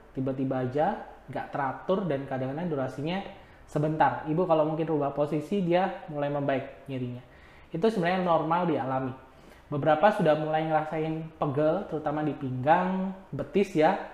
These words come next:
Makanya kalau ibu hamil di usia hamil ini, kalau udah ngerasa perutnya tambah gede, hindari pemakaian high heels. Secara umum ya sama, konsumsi vitamin tetap dilanjutkan, kontrol sesuai saran dokter, dan tentunya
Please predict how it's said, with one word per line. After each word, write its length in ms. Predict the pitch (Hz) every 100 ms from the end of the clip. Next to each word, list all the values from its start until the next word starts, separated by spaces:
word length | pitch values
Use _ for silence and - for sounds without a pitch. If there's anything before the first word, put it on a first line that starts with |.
| - 156
Makanya 360 | 147 151 175
kalau 160 | 196 165
ibu 240 | 147 151
hamil 320 | 156 147 180
di 100 | 165 143
usia 240 | 151 151
hamil 240 | 143 143 143
ini, 440 | 143 170 214 220 - - - - - - - -
kalau 240 | 139 156
udah 160 | 151 151
ngerasa 320 | 143 147 165
perutnya 320 | 160 156 165
tambah 240 | 165 156 143
gede, 360 | 135 160 226 - - - - -
hindari 360 | 156 160 156 139
pemakaian 480 | 135 135 131 131 127
high 200 | 131 123 120
heels. 240 | 113 - - - - - - -
Secara 320 | - 208 214 214
umum 160 | 262
ya 160 | 254 175
sama, 560 | 180 170 185 247 269 - - - -
konsumsi 400 | 156 160 170 160
vitamin 400 | 170 165 160 170
tetap 320 | 165 160 151 143
dilanjutkan, 800 | 139 139 135 139 - 220 247 - - - -
kontrol 400 | 190 208 220 214
sesuai 320 | 196 196 190 190
saran 240 | 175 170
dokter, 320 | 143 131 202
dan 160 | 180 151
tentunya 480 | 147 143 160 202